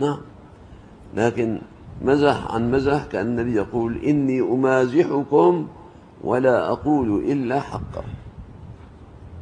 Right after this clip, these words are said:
صلى الله عليه وسلم. من الممازحة، تتذكر مرة سألتكم، قلت لكم: "أنا لما طلعت لأندونيسيا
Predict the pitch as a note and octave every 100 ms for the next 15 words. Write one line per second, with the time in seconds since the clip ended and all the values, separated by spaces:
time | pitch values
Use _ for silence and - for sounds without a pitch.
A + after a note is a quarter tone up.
0 | - - - - - - - B2+ A#2 A2
1 | G#2+ A2+ A2+ G#2 G2 G#2+ G2+ F#2+ - F#2
2 | E2+ F2+ - - - - - - - -
3 | - - D3 E3 D#3 D3+ D#3+ F3 B2+ C3
4 | B2+ A#2 C3+ - - - - - - -
5 | - - - - C3 A#2+ C#3+ B2+ A2 A2+
6 | A2+ A2 C3+ A#2+ - E3 D#3 D3 - B2+
7 | B2+ B2+ - - - - - - - -
8 | - - - - - - - - - -
9 | - C#3 C#3 C3+ C3+ B2+ A#2+ B2 - C3+
10 | D#3 A#2+ G#2+ C3+ B2+ C#3 D#3 - A2 A2+
11 | F2+